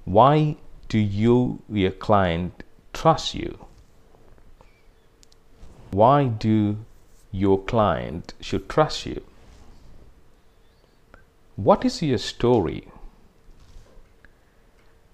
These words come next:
What are the five words that describe you?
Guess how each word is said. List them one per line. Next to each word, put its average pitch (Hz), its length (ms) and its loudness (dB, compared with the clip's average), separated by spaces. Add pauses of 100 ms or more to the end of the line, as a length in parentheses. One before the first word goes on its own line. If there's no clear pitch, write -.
(1000)
What 120 420 2
are 117 200 2
the 113 140 0
five 120 680 0
words 98 380 0
that - 320 -4
describe 113 760 0
you? - 300 -10